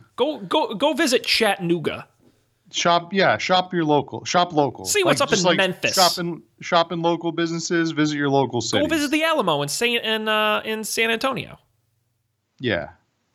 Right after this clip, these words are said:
Speaker 2: Go to
Speaker 1: Don't d-,
Speaker 2: Nashville. I've heard
Speaker 1: don't,
Speaker 2: good things about Nashville.
Speaker 1: don't go to Tallahassee. Don't, don't go to Tallahassee.
Speaker 2: No,
Speaker 1: Terrible
Speaker 2: it's,
Speaker 1: place.
Speaker 2: yeah. Yeah, maybe, maybe avoid, avoid
Speaker 1: Skip that
Speaker 2: that.
Speaker 1: one. But Macon,
Speaker 2: Uh,
Speaker 1: Macon, Georgia, lovely place.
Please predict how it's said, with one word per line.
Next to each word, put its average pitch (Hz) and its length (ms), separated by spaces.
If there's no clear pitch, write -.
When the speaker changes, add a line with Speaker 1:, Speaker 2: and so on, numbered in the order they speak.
Speaker 2:
Go 151 100
to 143 40
Speaker 1:
Don't 143 80
d-, 151 40
Speaker 2:
Nashville. 151 540
I've 117 120
heard 165 100
Speaker 1:
don't, - 80
Speaker 2:
good 156 160
things 160 200
about 165 200
Nashville. 165 540
Speaker 1:
don't 226 160
go 185 120
to 151 80
Tallahassee. 131 680
Don't, 165 280
don't 160 160
go 123 100
to 78 80
Tallahassee. - 500
Speaker 2:
No, - 60
Speaker 1:
Terrible 127 200
Speaker 2:
it's, - 120
Speaker 1:
place. 123 140
Speaker 2:
yeah. 90 220
Yeah, - 320
maybe, 113 360
maybe 117 280
avoid, 104 520
avoid 110 340
Speaker 1:
Skip 92 40
that 95 300
Speaker 2:
that. 208 100
Speaker 1:
one. 180 80
But - 40
Macon, 311 280
Speaker 2:
Uh, 156 220
Speaker 1:
Macon, 277 300
Georgia, 240 500
lovely 151 320
place. - 400